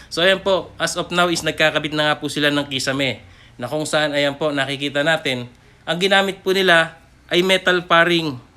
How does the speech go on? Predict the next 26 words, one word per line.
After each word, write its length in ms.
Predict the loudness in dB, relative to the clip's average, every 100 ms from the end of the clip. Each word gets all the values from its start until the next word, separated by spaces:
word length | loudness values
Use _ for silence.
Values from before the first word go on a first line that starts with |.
| _ _
at 160 | -8 0
meron 240 | 0 0
din 160 | -4 -6
po 160 | -4 -4
siyang 160 | -4
ginamit 400 | 0 2 2 -2
na 80 | -4
mga 240 | -2 -2
plywood. 480 | 0 2 2 0 -2 -6 -20 -20 _ _ -20 -20
So 160 | -6 0
yan 160 | 0 0
po 160 | -2
ang 80 | -2
mga 160 | 0 -2
materials 560 | -2 0 2 2 0
na 80 | -4
ginamit 400 | 0 2 0 -4
dito 160 | -6 -4
sa 160 | -4
kisame 400 | -4 -2 -2 0
at 160 | 0 0
ayon 320 | 0 0 -4
po 160 | -4 -4
kay 240 | -2 -2
Missus 320 | -2 -4 -8
Bukeda, 720 | -10 -6 -4 -2 0 -2 -4